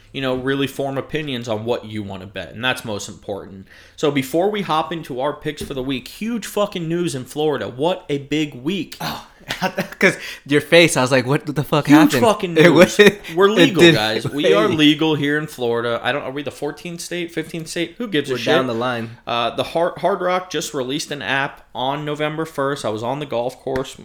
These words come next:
Speaker 1: probably my first outing since having a child two months ago, and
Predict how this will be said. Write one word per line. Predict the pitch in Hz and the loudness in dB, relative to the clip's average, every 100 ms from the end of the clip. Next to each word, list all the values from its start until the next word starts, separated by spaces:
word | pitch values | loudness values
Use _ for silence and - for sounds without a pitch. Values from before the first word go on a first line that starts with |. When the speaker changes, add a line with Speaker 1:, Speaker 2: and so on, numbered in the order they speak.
| - | -6
Speaker 1:
probably | - 123 139 | -2 -2 -2
my | 135 117 | -2 -4
first | - 135 - - | -2 -4 -4 -2
outing | 113 120 123 | -2 0 -4
since | 120 - 113 | -8 -12 -12
having | - 113 117 | -10 -8 -8
a | 107 | -12
child | - 101 104 107 | -8 -6 -6 -10
two | - | -14
months | 101 104 110 | -12 -12 -14
ago, | 113 165 190 - - - - _ | -10 -8 -8 -14 -20 -20 -20 _
and | 147 147 147 147 | -4 0 0 -2